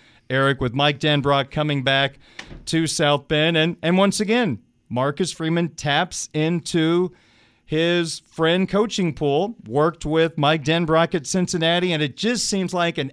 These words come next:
absolutely perfect fit. What was your reaction to Denbrock's name being kicked around originally, and then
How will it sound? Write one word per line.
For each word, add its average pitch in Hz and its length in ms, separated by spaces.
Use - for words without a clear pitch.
absolutely 156 800
perfect 131 420
fit. 110 300
What 180 180
was 190 220
your 175 260
reaction 156 680
to 151 300
Denbrock's 160 760
name 156 400
being 143 220
kicked 180 280
around 151 300
originally, 214 580
and 156 140
then 175 400